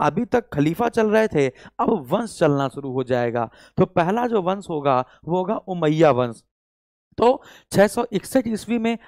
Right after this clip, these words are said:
अली की मृत्यु के बाद मुबैया नाम का व्यक्ति, याद रखिएगा, छह सौ इकसठ ईस्वी में हजरत अली की मृत्यु के बाद मुबैया नामक व्यक्ति ने अली के पुत्र हसन को हटाया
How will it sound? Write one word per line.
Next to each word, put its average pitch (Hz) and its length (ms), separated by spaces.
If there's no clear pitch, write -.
अली 196 260
की - 140
मृत्यु 190 320
के 180 120
बाद 156 340
मुबैया 180 600
नाम 180 260
का 170 120
व्यक्ति, 131 420
याद 156 160
रखिएगा, 185 240
छह 156 200
सौ - 140
इकसठ 196 440
ईस्वी 196 260
में 208 200
हजरत 151 480
अली 214 200
की - 140
मृत्यु 190 300
के 180 120
बाद 165 300
मुबैया 175 480
नामक 170 300
व्यक्ति 151 340
ने 160 220
अली 202 280
के 202 140
पुत्र 196 400
हसन 185 260
को 160 140
हटाया 135 520